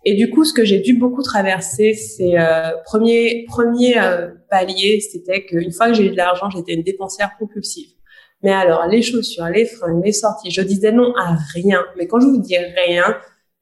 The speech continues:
même dire non me faisait me sentir pauvre. Et je suis la personne qui, le trois du mois, était à découvert, quoi. C'est moi,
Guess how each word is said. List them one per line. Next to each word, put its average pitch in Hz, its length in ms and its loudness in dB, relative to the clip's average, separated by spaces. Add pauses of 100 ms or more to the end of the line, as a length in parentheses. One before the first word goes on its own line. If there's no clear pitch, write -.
(160)
même 262 320 6
dire 247 240 2
non 254 280 4
me 233 60 2
faisait 214 240 0
me 220 100 2
sentir 196 520 -6
pauvre. 185 280 2
Et 202 100 0
je 190 100 2
suis 285 200 2
la 233 140 4
personne 208 540 0
qui, 196 400 -6
le 175 120 0
trois 220 280 -2
du 208 140 2
mois, 196 200 2
était 190 140 -4
à 175 80 2
découvert, 180 500 -2
quoi. 165 260 -8
C'est - 220 0
moi, 170 320 0